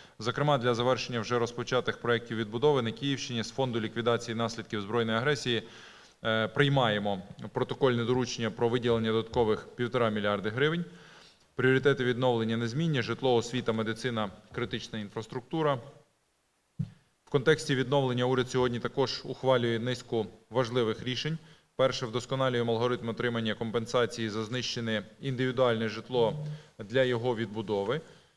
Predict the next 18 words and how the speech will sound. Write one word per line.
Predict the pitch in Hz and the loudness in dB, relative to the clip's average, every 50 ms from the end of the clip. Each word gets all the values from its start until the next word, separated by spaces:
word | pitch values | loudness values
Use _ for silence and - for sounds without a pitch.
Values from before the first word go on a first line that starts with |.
| _ _ _ _ _ - | _ _ _ _ _ -4
Е, | 113 110 110 110 104 | -2 0 0 0 0
друге, | 98 131 151 156 135 131 127 123 117 110 - - - - | 0 0 2 2 4 4 4 4 2 -2 -6 -12 -6 -4
виділяємо | 117 123 - 135 139 143 139 131 127 123 | -2 0 2 4 4 6 6 4 2 0
Київській | - - 139 131 120 - - - 127 | -2 -2 -2 -4 -4 -4 -2 -2 0
обласній | 113 113 117 - - 135 127 120 113 104 - - - - | 0 0 -2 -2 -2 -2 -2 -2 -2 -4 -6 -12 -18 -12
військовій | 113 113 117 113 - - 131 123 120 | -8 -6 -6 -6 -2 0 0 2 2
адміністрації | 113 120 120 117 113 - 127 127 120 - - 113 | 0 0 -2 -4 -2 0 0 0 0 0 -2 -4
кошти | 107 - 131 123 117 - 123 117 | -2 0 -2 -2 -2 -2 -4 -2
на | 117 113 | -2 -2
відновлення | 117 110 127 123 117 113 113 113 113 107 107 101 101 - - - - 104 | -2 0 0 0 0 0 0 0 0 -2 -2 -4 -8 -14 -14 -12 -12 -12
стадіону | - - 127 113 120 123 123 120 120 117 | -8 -6 -4 -2 0 2 2 2 0 -2
"Чемпіон" | - 131 123 104 127 123 123 117 113 | -4 -6 -4 0 0 2 2 2 0
в | 110 | -2
місті | 117 120 117 - - 117 | -4 -4 -6 -6 -4 -4
Ірпінь. | 117 110 - - 113 107 113 135 139 - - _ - - - _ _ _ _ - | -2 -2 -2 -4 -4 -4 -4 -6 -8 -10 -16 _ -20 -20 -20 _ _ _ _ -4
На | 123 117 | -4 -2
платформі | 123 127 123 - - 143 135 127 127 | -2 -2 -2 2 2 2 2 2 2
Юнайтед | 123 120 127 127 123 - 123 - | 0 0 0 0 0 -2 -4 -6